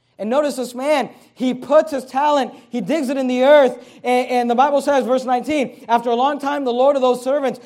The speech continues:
cometh and reckoneth with them. And so he that had received five talents came and brought other five talents, saying, Lord,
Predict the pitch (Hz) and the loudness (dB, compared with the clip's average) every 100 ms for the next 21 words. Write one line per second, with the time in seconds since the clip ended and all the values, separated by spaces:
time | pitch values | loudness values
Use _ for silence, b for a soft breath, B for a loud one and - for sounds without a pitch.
0 | B - 254 294 277 - - - 233 233 | B -6 -2 0 0 -2 -8 -4 -2 0
1 | 208 262 302 302 247 247 247 285 262 240 | 0 0 0 0 -2 -2 -4 -2 0 0
2 | 185 - B B 240 240 233 - 285 302 | 0 -8 B B 0 2 0 -4 2 4
3 | 254 - - 226 214 208 208 202 190 220 | 4 2 -8 -6 -2 0 0 -2 -6 -8
4 | 165 208 226 - 240 247 285 - B B | -2 0 2 2 0 2 -2 -8 B B
5 | 233 220 214 196 202 202 196 202 185 185 | -6 -4 -4 -2 -2 -2 -6 -4 -4 -4
6 | 190 180 175 185 175 170 175 202 | -6 -6 -8 -10 -8 -6 -4 -4